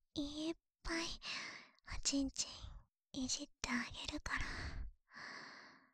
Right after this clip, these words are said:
射精を止めたり、精子を絞り取ったりして、気持ちよ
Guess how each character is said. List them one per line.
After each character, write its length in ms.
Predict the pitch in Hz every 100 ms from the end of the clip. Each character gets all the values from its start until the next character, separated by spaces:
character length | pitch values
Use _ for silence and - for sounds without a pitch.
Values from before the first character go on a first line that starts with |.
| _ _ _ _ _ _ _ _ _ _ _ _
射 220 | - 262 247
精 420 | - 247 247 240
を 160 | 240 247
止 140 | - 247
め 180 | 247
た 240 | 247 - 247
り、 480 | 240 247 247 240 - - - - - - _ _
精 360 | - - 247 240
子 220 | - - -
を 200 | - -
絞 360 | - - 269
り 120 | 277 -
取 140 | 302 302
っ 40 | -
た 100 | -
り 60 | 240
し 300 | - - -
て、 120 | - - - - - - - - - - - - _ _ _ _ _ _ -
気 160 | -
持 180 | 254 254
ち 200 | - -
よ 100 | 262